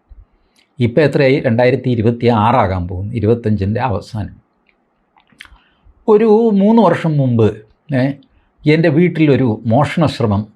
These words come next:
നടന്നു എന്ന് വിചാരിക്കുക. കതക് ആരോ ചവിട്ടിപ്പൊളിക്കാൻ ശ്രമിക്കുന്നു, എന്താ ബഹളമൊക്കെ ഇട്ട് ഞാൻ എണീറ്റ്, "അയ്യോ പുത്തോ" എന്നൊക്കെ പറഞ്ഞ് നിലവിളിച്ച് ബഹളമൊക്കെ വെച്ച് കഴിഞ്ഞപ്പോൾ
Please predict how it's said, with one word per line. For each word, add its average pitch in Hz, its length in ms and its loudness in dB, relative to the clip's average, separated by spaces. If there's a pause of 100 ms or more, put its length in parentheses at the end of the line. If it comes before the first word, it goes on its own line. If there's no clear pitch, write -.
(140)
നടന്നു 104 280 -2
എന്ന് 101 140 0
വിചാരിക്കുക. 95 460 -8 (1160)
കതക് 160 220 4
ആരോ 180 220 2
ചവിട്ടിപ്പൊളിക്കാൻ 160 720 0
ശ്രമിക്കുന്നു, 143 440 0
എന്താ 135 180 4
ബഹളമൊക്കെ 135 460 2
ഇട്ട് 123 240 -2
ഞാൻ 143 200 0
എണീറ്റ്, 123 280 -2
"അയ്യോ 185 280 2
പുത്തോ" 156 260 0
എന്നൊക്കെ 135 220 -4
പറഞ്ഞ് 131 280 0
നിലവിളിച്ച് 127 380 2
ബഹളമൊക്കെ 131 380 2
വെച്ച് 113 160 -6
കഴിഞ്ഞപ്പോൾ 110 360 -6